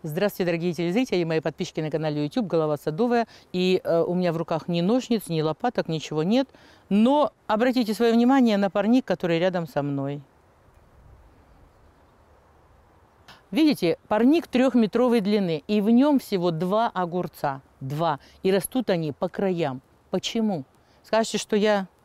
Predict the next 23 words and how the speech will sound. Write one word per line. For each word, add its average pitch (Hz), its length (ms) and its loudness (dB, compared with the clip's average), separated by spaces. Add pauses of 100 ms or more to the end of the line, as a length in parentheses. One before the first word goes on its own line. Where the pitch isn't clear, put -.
(680)
ну, 240 200 2
очень 214 300 2
может 202 320 0
быть, 247 220 0
но 208 160 2
не 196 180 4
в 170 40 2
этот 202 360 0
раз. 156 460 -2
<laughs> 277 960 -4
Эти - 280 0
огурцы 202 400 0
особенные. 190 640 0 (280)
Этот 196 400 2
сорт 196 400 -2
уральского 160 600 -2
дачника, 165 720 -2 (260)
который 165 360 0
называется 165 560 -2
не 156 120 -4
сорт, 160 300 -4
а 151 60 -2
гибрид, 143 500 -2